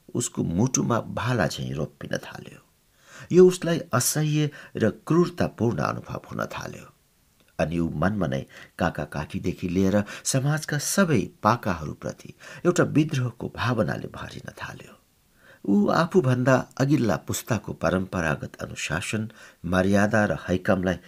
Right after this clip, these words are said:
सकेसम्म र जानाजान नटेर्ने हुन थाल्यो। अनि गाउँमा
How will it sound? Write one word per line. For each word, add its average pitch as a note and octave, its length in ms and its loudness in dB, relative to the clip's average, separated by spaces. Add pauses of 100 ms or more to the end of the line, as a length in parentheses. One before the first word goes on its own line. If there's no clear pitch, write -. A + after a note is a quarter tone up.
(220)
सकेसम्म C#3+ 680 2
र A2+ 140 2
जानाजान F2+ 600 2 (260)
नटेर्ने G#2 500 2
हुन - 240 -8
थाल्यो। - 460 -14 (580)
अनि C2+ 180 -4
गाउँमा F2+ 460 2